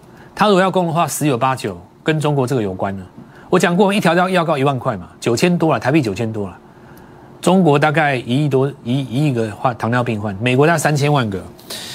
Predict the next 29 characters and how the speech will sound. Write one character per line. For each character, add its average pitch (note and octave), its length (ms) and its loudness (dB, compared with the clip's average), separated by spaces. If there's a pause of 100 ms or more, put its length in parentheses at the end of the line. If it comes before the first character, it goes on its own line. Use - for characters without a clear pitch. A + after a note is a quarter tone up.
(200)
那 G#3 400 2 (380)
每 E3 160 0
周 A#3+ 120 2
重 A#3 160 2
压 A3 140 2
一 A3+ 60 2
档， B2 200 -4 (160)
拼 F3 220 0
一 - 20 2
档 G#2+ 200 -4
吼， F#2 200 -10 (280)
八 D#3 160 2
周 D3 180 0
逆 C#3+ 120 -4
转 A2 120 -6
胜。 A#2+ 100 -6 (520)
这 C#4+ 160 2
一 C#4+ 60 -2
波 C#4+ 280 2
来 A3+ 160 2
讲， A#2+ 240 -2 (840)
当 G#3 160 0
然 G#3 80 2
很 B2+ 140 -2
多 E3 240 2 (300)
股 - 100 -4
票 C3+ 220 0
你 G#2 100 -6
说 C#3 260 0